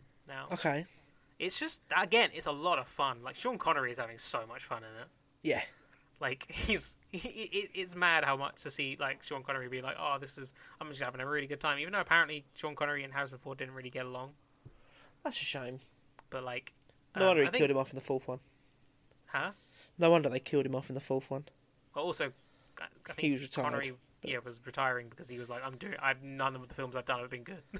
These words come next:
Speaker 1: <laughs> None of the films I've done in recent years have been good. L X G has ruined me."
Speaker 2: <laughs>
Speaker 1: 'Cause he turned down, like, big things. He, I think he turned down, he was meant to be in, like, Lord of the Rings.
Speaker 2: He turned down Gandalf, I think.
Speaker 1: Yeah.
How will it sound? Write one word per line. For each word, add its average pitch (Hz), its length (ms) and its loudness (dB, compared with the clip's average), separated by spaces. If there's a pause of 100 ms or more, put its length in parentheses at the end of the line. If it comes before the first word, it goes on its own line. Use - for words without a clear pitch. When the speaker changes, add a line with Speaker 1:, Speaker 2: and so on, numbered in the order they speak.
(220)
Speaker 1:
<laughs> 226 140 6 (200)
None 170 140 6
of 165 60 0
the 170 60 -6
films 170 220 -2
I've 160 120 2
done 151 160 4
in 143 80 -12
recent 143 300 -8
years 139 140 -8
have 139 60 -16
been 135 140 -14
good. 135 200 -2 (320)
L 160 120 10
X 151 160 4
G 156 160 2
has 143 120 -4
ruined 139 340 -4
me." 123 180 -10 (440)
Speaker 2:
<laughs> - 640 0
Speaker 1:
'Cause 151 100 0
he 190 80 -2
turned 214 280 8
down, 180 240 8
like, 131 240 2
big 147 200 0
things. 127 400 -2
He, 135 120 -8
I 165 60 -6
think 208 140 -8
he 202 80 -4
turned 165 240 -2
down, 160 120 -4
he 165 80 -8
was 143 140 -12
meant 147 160 -8
to 139 60 -18
be 143 260 -6
in, 135 80 -10
like, 135 220 -4
Lord 135 180 -8
of 127 60 -10
the 127 60 -6
Rings. 160 540 -8 (220)
Speaker 2:
He 175 140 6
turned 190 260 8
down 160 200 8
Gandalf, 160 540 4
I 131 40 -8
think. - 640 -6
Speaker 1:
Yeah. 131 340 -2